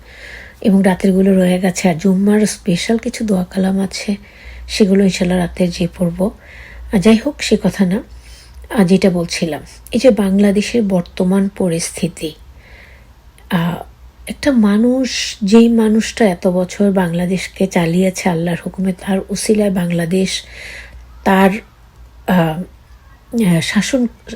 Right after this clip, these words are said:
শাসন আমলে থেকেছে। আমি একটা কথাই বলবো, সেটা হলো, সেই মানুষটা কি কখনো তোমাদের জন্য ভালো কিছু করেনি?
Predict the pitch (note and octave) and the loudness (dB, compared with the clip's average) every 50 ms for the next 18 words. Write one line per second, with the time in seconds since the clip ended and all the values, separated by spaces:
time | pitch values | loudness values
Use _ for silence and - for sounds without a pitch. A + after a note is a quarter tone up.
0 | - - G#3 F#3 - - - G#3+ G#3 - - C#4+ C4+ A#3 F#3+ F3 F#3 G3 F#3 F3 | -4 -2 0 0 0 0 0 0 0 0 -4 -4 -2 0 0 2 2 2 2 2
1 | F3 A3 - - - - - - - G#3+ - - F#3+ F3+ - - F#3 F#3 B3 - | 0 0 -2 -6 -14 -20 -4 -2 0 2 2 2 2 2 0 0 0 0 0 -4
2 | - - - - - - - - - - - - - - - - - - _ - | -12 -20 -20 -20 -20 -20 -20 -20 -20 -20 -20 -20 -20 -20 -20 -20 -20 -20 _ -20
3 | - - - A#3+ B3 C4+ C#4 C4+ - - C#4+ - G#3 - - F#3+ E3+ E3 D#3+ D#3 | -20 -6 -4 -2 0 0 -2 -2 -4 -6 -4 -4 -6 -4 -2 -4 -4 -4 -6 -10
4 | D#3+ E3+ - - D#3+ D#3 - - - - - _ - - _ - - - - F3+ | -10 -10 -12 -14 -14 -14 -16 -20 -20 -20 -20 _ -20 -20 _ -18 -10 -8 -6 -4
5 | - G3+ - - G#3+ G3 F#3 G#3+ C4+ - - - - - - - - - - - | -4 -2 0 0 0 0 0 -2 -6 -10 -18 -20 -20 -20 -20 -20 -20 -20 -20 -20
6 | - - - - - C4+ B3 B3+ C4 B3+ A#3+ - - C#4+ C4+ C4+ C4 - A#3 G#3 | -20 -20 -16 -2 0 2 2 4 2 0 0 -2 -4 -4 -4 -4 0 0 0 0
7 | - - B3+ C#4 C4+ C#4+ C4+ A#3 F#3 G#3+ G3 - A#3 A3 A#3 G3+ G3 F#3 F#3 F#3 | 0 -4 -6 -4 -4 -2 0 0 0 -2 -2 -2 -2 0 0 0 0 2 0 0
8 | F#3 - G#3 - - A3 - G3 F#3 F#3 A3 B3+ C4 A#3+ F3+ | 0 -2 -6 -6 -6 -4 -2 0 0 0 0 0 0 -2 -2